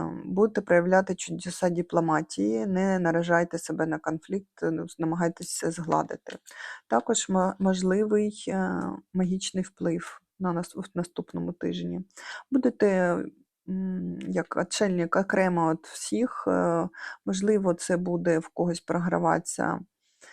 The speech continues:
як, е, відчуття одиночества. Е, може, ви кудись, е, м,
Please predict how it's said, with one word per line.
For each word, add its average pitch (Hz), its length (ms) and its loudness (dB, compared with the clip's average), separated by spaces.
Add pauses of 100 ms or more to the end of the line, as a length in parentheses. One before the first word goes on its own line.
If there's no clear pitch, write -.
(180)
як, 175 320 0
е, 85 380 -2 (200)
відчуття 175 720 -2
одиночества. 175 920 -4 (1160)
Е, 190 480 4
може, 214 260 2
ви 196 100 4
кудись, 175 540 2
е, 175 120 4
м, 160 800 -2